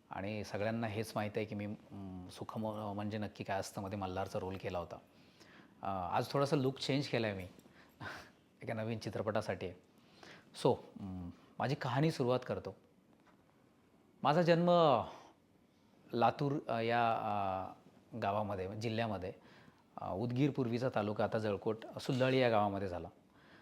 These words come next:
Hardly चारशे ते पाचशे लोकसंख्येचं गाव, म्हणजे तेव्हा चार पाचशे होते, आता एक हजार एक लोकसंख्या झाली असेल.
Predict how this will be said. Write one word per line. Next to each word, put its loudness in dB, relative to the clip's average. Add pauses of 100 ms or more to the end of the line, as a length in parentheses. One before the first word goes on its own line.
(720)
Hardly 8
चारशे 2
ते 0
पाचशे 0
लोकसंख्येचं -2
गाव, 2
म्हणजे -4
तेव्हा 2
चार -2
पाचशे -2
होते, -2
आता -2
एक -6 (100)
हजार -4
एक -4
लोकसंख्या -4
झाली -2
असेल. -8